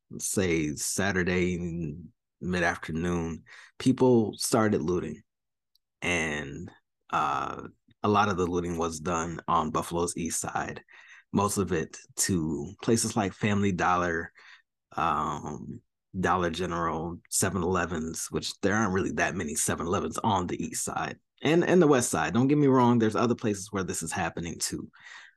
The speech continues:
Um, people are taking advantage,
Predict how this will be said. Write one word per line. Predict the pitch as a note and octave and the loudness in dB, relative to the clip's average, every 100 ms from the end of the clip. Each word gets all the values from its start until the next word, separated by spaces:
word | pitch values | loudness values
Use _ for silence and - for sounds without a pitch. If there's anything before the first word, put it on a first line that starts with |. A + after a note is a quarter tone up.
| _ | _
Um, | - E3+ D3+ C#3 A#2 - - _ - | -2 0 0 -4 -8 -16 -20 _ -6
people | G#2+ F#2 | -2 0
are | F2+ | 0
taking | E2+ G#2+ G2 F2 | 0 -2 0 -2
advantage, | D#2 F2 F2+ F2+ - - - | -2 -2 -2 -4 -4 -6 -6